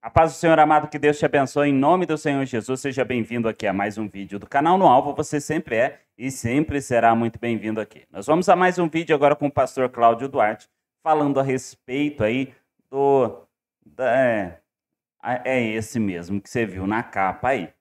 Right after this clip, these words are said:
tá bom? Não se esquece de deixar seu like, compartilhar, comentar, se inscrever. Isso é importante pro canal, tá bom? Pra gerar mais alcance aí, pra alcançar mais pessoas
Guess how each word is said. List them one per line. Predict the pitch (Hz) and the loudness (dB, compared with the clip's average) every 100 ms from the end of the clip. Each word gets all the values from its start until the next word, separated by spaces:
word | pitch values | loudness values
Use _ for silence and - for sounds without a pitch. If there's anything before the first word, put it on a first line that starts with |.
| - | -14
tá | 87 | 0
bom? | 113 156 - - _ _ | 4 4 0 -18 _ _
Não | - 190 262 | 0 2 2
se | 247 | -2
esquece | - 196 185 | -8 -4 -4
de | - | -6
deixar | 165 170 160 | -8 -4 -4
seu | 175 | 0
like, | 151 143 147 | 0 0 -2
compartilhar, | 143 143 139 127 123 127 | -2 -2 -2 -2 0 0
comentar, | 120 123 113 117 120 | -2 -2 -2 0 0
se | - | -4
inscrever. | 120 - 113 95 107 123 - _ _ | -12 -10 -10 -8 -4 -6 -8 _ _
Isso | 123 - | -10 -2
é | |
importante | 139 131 117 113 123 - | -2 0 0 0 -4 -4
pro | - 117 | -10 -10
canal, | - 123 104 107 104 - _ | -2 0 2 0 -2 -12 _
tá | 110 | -10
bom? | 107 113 | -4 -4
Pra | 113 120 117 107 - - _ _ | 2 2 4 2 -4 -12 _ _
gerar | 127 180 165 | -2 2 4
mais | 151 147 139 | 4 2 2
alcance | 123 - 123 120 120 | 0 0 -6 -6 -8
aí, | 113 | -6
pra | 123 | -2
alcançar | 117 127 120 123 117 | -2 -2 -4 -2 -2
mais | 117 117 | -2 -4
pessoas | - 104 123 127 135 | -10 -10 -4 -4 -4